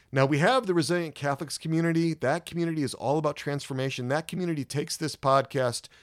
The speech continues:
to a whole new level, because in that community, we can do all kinds of experiential exercises to help us to grow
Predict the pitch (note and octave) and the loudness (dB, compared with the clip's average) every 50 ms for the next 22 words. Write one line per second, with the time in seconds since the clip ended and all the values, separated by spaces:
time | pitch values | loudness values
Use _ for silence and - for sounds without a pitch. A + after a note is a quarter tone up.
0 | _ _ - - B2+ A2+ G#2 F#2+ - - C3+ C#3+ C#3 C#3 D3 D3 C#3 C3+ A#2+ A#2 | _ _ -6 -2 0 0 0 0 -2 0 2 2 4 6 6 4 4 4 2 0
1 | A#2 A#2 A#2 A#2 A2+ G2+ F#2+ G2+ G#2 G#2 E2 D#2 D#2 D#2+ - - - - - - | 0 0 0 0 -2 -2 -2 -2 -2 -2 -2 -6 -10 -12 -14 -20 -20 -14 -8 -6
2 | B2 A2+ C3 G#2+ A#2 A#2 C3 D#3 E3 E3 - D#3+ F3+ F#3 E3+ C3+ A#2 A2+ A#2+ - | 0 0 0 0 2 2 0 0 0 -2 -2 -2 0 0 2 0 0 -2 -2 -4
3 | C#3+ B2+ A2+ C#3 C#3+ C#3+ C#3 - D#3 D3 C3 A2+ G#2+ G2+ - - - - B2+ B2 | -2 0 2 4 4 4 4 2 -2 -2 -2 -4 -6 -8 -10 -10 -8 -6 -4 -4
4 | A#2+ A#2 A#2 A2+ - F#2+ D2 G2 - - G#2 - G2+ G2 F#2+ F#2 D#2+ F#2+ F#2 - | -2 -2 -4 -4 -6 -6 -6 -6 -6 -8 -8 -4 -4 -2 -2 -2 -4 -6 -8 -8
5 | - - - - - - _ _ - B2+ G#2 F2+ A#2 C#3 D3+ - D#3+ D3 C#3 C3 | -10 -14 -18 -20 -20 -20 _ _ -4 -4 -2 0 2 2 2 2 0 0 -2 -2
6 | - - - _ - _ _ _ _ - - - B2+ A#2+ A2+ A2 A2 A2+ G#2+ - | -4 -8 -14 _ -20 _ _ _ _ -10 -8 -4 -2 0 0 2 0 0 -2 -4
7 | _ _ _ _ _ - A2+ F#2+ G2+ G#2+ G#2 G2+ A2 B2+ C#3 C#3 B2+ G#2+ F#2 F2 | _ _ _ _ _ -18 -12 -8 -4 -4 -2 0 2 4 6 6 6 6 4 2
8 | F2 F2 F2 F2+ - | 0 -4 -6 -8 -12